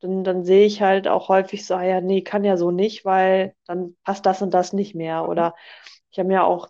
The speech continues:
Speaker 1: zum Beispiel relativ selbst beigebracht, natürlich auch wieder durch Hilfe von anderen, aber auch, wie man zum Beispiel auch
Speaker 2: Mhm.
Speaker 1: Fahrräder zusammenbaut. Ich behaupte nicht, dass ich das total gut kann, dass es jetzt eine krasse Stärke ist,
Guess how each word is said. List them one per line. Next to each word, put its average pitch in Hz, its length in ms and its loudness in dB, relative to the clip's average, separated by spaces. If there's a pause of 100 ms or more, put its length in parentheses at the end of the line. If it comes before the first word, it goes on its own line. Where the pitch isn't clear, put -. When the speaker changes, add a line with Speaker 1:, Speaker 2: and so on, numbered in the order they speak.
(140)
Speaker 1:
zum - 140 -10
Beispiel 180 580 -2 (520)
relativ 202 520 2
selbst 202 580 4 (240)
beigebracht, 202 880 0
natürlich 170 360 -12
auch 170 200 0
wieder 185 180 0
durch 175 180 -8
Hilfe 202 260 -2
von - 200 -4
anderen, 196 360 0
aber 175 220 -2
auch, 170 160 -4
wie 180 40 -8
man 180 160 -6
zum 185 100 -10
Beispiel 180 160 -2
auch 180 80 -4
Speaker 2:
Mhm. - 0 -
Speaker 1:
Fahrräder 180 360 -2
zusammenbaut. 165 640 -12 (460)
Ich - 80 -20
behaupte 185 380 4
nicht, 190 220 0
dass 180 160 -4
ich - 80 -20
das 175 180 -8
total 170 340 -2
gut 208 180 -10
kann, 190 180 0
dass 175 140 0
es 170 120 -8
jetzt 175 160 2
eine 165 160 -2
krasse - 280 -10
Stärke 208 400 2
ist, 214 160 -6